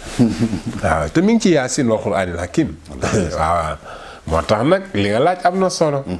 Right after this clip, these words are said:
Speaker 1: macha
Speaker 2: Ndax
Speaker 1: Allah.
Speaker 2: sangu gi metti na.
Speaker 1: Mhm.
Speaker 2: Te nag xéewal yi di néew a génn.
Speaker 1: Waaw.
Speaker 2: Ay dara waralu ko. Am na koo xam ne day ñëw ci sëñ, waaye ba muy génnaat mi ngi xalaat nan lay def ba bu jekkoo,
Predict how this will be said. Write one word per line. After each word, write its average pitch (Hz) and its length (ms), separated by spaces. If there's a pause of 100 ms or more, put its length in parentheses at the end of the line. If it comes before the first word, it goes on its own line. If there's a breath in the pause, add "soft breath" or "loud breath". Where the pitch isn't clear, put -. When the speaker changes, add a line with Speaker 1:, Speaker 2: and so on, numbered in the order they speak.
(120)
Speaker 1:
macha 85 160
Speaker 2:
Ndax - 20
Speaker 1:
Allah. 92 100
Speaker 2:
sangu 101 340 (100)
gi 147 80
metti 165 400
na. 165 160
Speaker 1:
Mhm. 143 400 (320)
Speaker 2:
Te 123 140
nag 135 180
xéewal 160 500
yi 175 140
di 180 160
néew 190 380
a 175 100
génn. 170 420
Speaker 1:
Waaw. 156 320
Speaker 2:
Ay 90 220
dara 101 280
waralu 87 440
ko. - 120
Am 95 140
na 101 100
koo 98 200
xam 98 200
ne 92 120
day 95 160
ñëw 95 240
ci 95 80
sëñ, 90 280
waaye 92 200
ba 98 120
muy 160 200
génnaat 123 440
mi 101 200
ngi 104 80
xalaat 95 440
nan 101 240
lay 90 220
def 85 240
ba 85 140
bu 85 160
jekkoo, 90 560